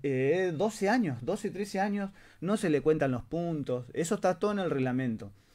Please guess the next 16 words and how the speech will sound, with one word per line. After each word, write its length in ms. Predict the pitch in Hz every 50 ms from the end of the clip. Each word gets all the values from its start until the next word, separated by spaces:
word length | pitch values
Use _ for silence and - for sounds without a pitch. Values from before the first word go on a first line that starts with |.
| - - - -
Juegan 420 | - - 220 226 220 202 175 151 131
todos 200 | 180 190 202 175
los 120 | 147 127
chicos 260 | - 175 170 - 170
la 120 | 147 135 131
misma 240 | 147 165 165 147
cantidad 420 | - 127 117 113 101 127 131 135 143
de 80 | 135
minutos. 560 | 127 123 127 139 156 160 135 - - 117 127 - - _ _ _ - - - _ _ _ _ - - -
Eh, 460 | 131 127 127 123 123 123 117 113 - - -
yo 260 | 135 131 135 196 220
no 140 | 226 214 180
vi 300 | 180 196 196 175 160 - - _ _ -
a 120 | 135 131
ni-, 200 | 135 139 143 - -
eh, 180 | - 113 92